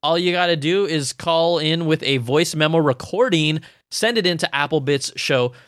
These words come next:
at gmail dot com. And, of course, we can never forget to say thanks to our Patreon supporters at the Platinum Apple level. We're talking about one hundred dollars per month. My goodness. Thank you so much to Brandon Ledford, Gil Cabrera, Wesley Frater,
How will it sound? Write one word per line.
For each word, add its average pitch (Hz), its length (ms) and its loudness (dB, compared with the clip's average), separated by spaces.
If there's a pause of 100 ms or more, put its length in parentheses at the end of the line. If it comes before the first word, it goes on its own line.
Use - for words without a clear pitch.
(140)
at 117 140 -2
gmail 123 240 2
dot 104 160 -2
com. 110 260 0
And, 190 260 0 (180)
of 139 120 -10
course, 180 260 -2
we 156 80 -4
can 143 220 0
never 185 340 2
forget 151 380 0
to 131 80 -10
say 139 160 2
thanks 165 380 -2 (300)
to 156 120 -2
our 139 100 2
Patreon 175 840 0 (200)
supporters 165 520 -2
at 147 140 -4
the 127 80 2
Platinum 165 600 -4 (100)
Apple 170 420 -2
level. 170 340 0
We're 226 100 0
talking 208 260 0
about 147 220 0 (220)
one 190 280 0
hundred 185 360 -2
dollars 165 320 0
per 151 120 -2
month. 151 320 -2
My 143 200 -4
goodness. 127 360 -2
Thank 196 200 -2
you 180 60 -4
so 180 140 0
much 165 140 0
to 147 80 -2
Brandon 156 340 0
Ledford, 143 400 0 (240)
Gil 170 180 0
Cabrera, 147 440 0 (220)
Wesley 185 340 0
Frater, 156 420 0